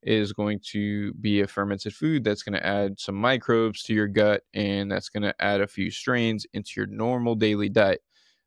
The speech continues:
The other thing that helps to add some microbes to your normal daily diet is eating raw, uh, fruits and vegetables. Uh, so most of these have small amounts of microbes on them. So there was a study that was published a couple years ago that showed that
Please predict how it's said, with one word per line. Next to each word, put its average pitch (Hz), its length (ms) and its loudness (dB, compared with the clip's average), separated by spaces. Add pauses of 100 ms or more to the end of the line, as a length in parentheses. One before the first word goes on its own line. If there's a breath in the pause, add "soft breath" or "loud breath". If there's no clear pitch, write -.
(100)
The 123 120 8
other 240 180 6
thing 131 260 2
that 113 140 4
helps - 460 0 (140)
to 101 200 0
add 101 340 2 (140)
some - 220 -4
microbes 98 560 0
to - 80 -6
your 104 120 0
normal 101 360 -2
daily 101 320 -2
diet 104 380 2
is 110 260 -2
eating 127 320 2 (100)
raw, 110 540 2 (440)
uh, 107 200 0
fruits 120 280 -2
and 107 80 -2
vegetables. - 580 0 (160)
Uh, 117 180 -6
so 101 440 2 (260)
most 113 380 0
of 123 100 2
these 120 180 2
have 107 360 2 (120)
small 104 300 0
amounts 104 280 -2
of 104 60 -6
microbes 101 600 0
on 104 180 0
them. - 220 -6
So 98 420 0
there 101 160 -2
was 101 120 -4
a 101 40 -8
study 110 300 2
that 101 60 -2
was 90 120 -6
published 110 400 0
a - 40 -20
couple 107 200 0
years 131 240 4
ago 120 220 4
that 107 80 -2
showed 104 240 -2
that 101 100 -2